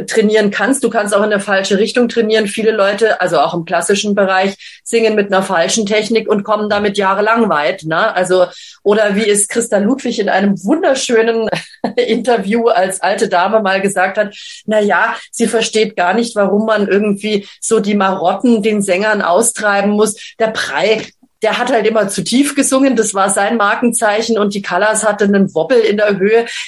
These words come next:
Ja, das, da wusste man schon, das sind die.“ Ähm, ja, also es, es kann man natürlich irgendwie auch so, auch so sehen.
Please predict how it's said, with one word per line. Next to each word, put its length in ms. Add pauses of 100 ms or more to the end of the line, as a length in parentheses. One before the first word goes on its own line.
(100)
Ja, 140
das, 280
da 160
wusste 320
man 100
schon, 280
das 180
sind 260
die.“ 340 (300)
Ähm, 400 (460)
ja, 340 (100)
also 200
es, 300
es 520
kann 160
man 100
natürlich 340
irgendwie 340
auch 180
so, 400
auch 240
so 260
sehen. 440